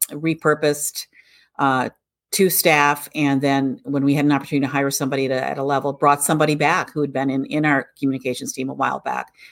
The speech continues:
So now we have three people that are going to be working on that site. I'm, I'm not sure that's gonna be enough at the end of the day, if it's as successful as we hope it will be.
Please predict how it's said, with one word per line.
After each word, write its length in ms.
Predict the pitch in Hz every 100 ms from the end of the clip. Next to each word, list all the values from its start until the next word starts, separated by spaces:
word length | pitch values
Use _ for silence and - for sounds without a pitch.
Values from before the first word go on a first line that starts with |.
| -
So 120 | 170
now 200 | 151 151
we 100 | 147
have 200 | 143 131
three 220 | 151 147
people 500 | 135 139 127 127 113 -
that 160 | 143 127
are 180 | 120 - _ _ _
going 140 | 147 143
to 60 |
be 100 | 143
working 340 | 131 135 135 135
on 120 | 123
that 140 | 120
site. 180 | - 127
I'm, 120 | 160
I'm 100 | 170
not 140 | 180 175
sure 140 | 175
that's 100 | 156
gonna 160 | - 143
be 80 | 135
enough 240 | 131 135
at 100 | 127
the 100 | 127
end 100 | 117
of 60 | 120
the 60 | 117
day, 280 | 139 127 - - - _
if 140 | 156 151
it's 120 | 139
as 120 | 135
successful 420 | 135 - 120 -
as 100 | 113
we 100 | 117
hope 200 | 120 110
it 80 | 110
will 140 | 110
be. 260 | 110 107 -